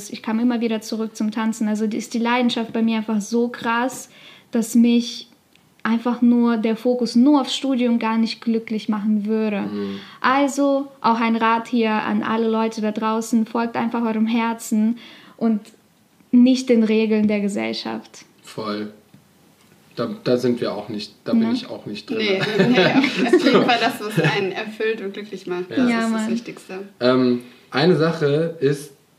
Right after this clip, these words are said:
Speaker 2: die würde ich gerne direkt ansprechen, weil die ist eigentlich, höre ich die von voll viel und wir haben sie noch in keinem Podcast wirklich besprochen. Wenn du sagst, du bist nach Köln gezogen, ne?
Speaker 1: Mhm.
Speaker 2: Hast du das dann wegen dem künstlerischen Bereich gemacht?
Speaker 3: Genau.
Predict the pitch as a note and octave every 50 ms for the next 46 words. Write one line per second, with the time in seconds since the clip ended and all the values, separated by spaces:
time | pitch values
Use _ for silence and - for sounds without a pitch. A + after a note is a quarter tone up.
0 | _ _ _ - - B2+ A#2+ C3 D3+ D#3 E3 D3 - - B2+ B2+ D3 D#3 C3+ C3+
1 | C3 C3 B2+ - B2 C3 D#3 E3 - - B2+ A#2+ B2 B2 - C#3 C#3+ D3 D3+ D3
2 | - C3+ B2+ B2 A#2+ C3+ D3 D3 - - - C3 C#3 D#3+ G3 A3 G#3+ G3+ F3+ -
3 | D#3+ D#3+ E3+ D#3+ - - - - B2 C#3+ E3 F3+ F3 - - D3 C#3 - C3+ A#2+
4 | A#2+ A#2+ - - - C#3 C#3+ D#3 D3+ D3+ - D3+ D3+ D3+ C#3 B2 A#2+ A#2+ B2 B2
5 | B2+ A#2+ B2 B2 A#2+ A#2 - - A#2 A#2 - - B2 C#3+ E3 D#3+ D3+ - - G3
6 | F#3+ - - - A#2+ A2 A2+ - - A#2+ A#2+ A#2 - A#2+ A#2+ A#2+ A#2+ - - _
7 | _ - A#2+ B2 - - - - C#3+ D3 - - G2+ - - - - - - -
8 | - - - B2 B2+ C3+ A#2+ D3 D3+ D3 - D3 - - - C#3 C#3 - D#3+ D#3
9 | D3 C3 A#2 - - - G#2+ G#2+ G#2 C4 A#3+ - - B3 C4+ D4 C#4+ - - -
10 | C3 C#3 - D3 C#3 C#3 - C#3+ C3 C3 C3 C3 - - - - _ - - A2+
11 | A#2 B2+ C#3 D3+ D3 C3+ C3 C3 B2+ - - D3+ D#3+ D#3 - D3 C#3 C3+ C3+ -
12 | B2+ A#2+ G#2+ A2+ A#2 B2+ C3+ - D3 D3+ D#3+ F3 E3+ - B3+ A#3+ B3 A#3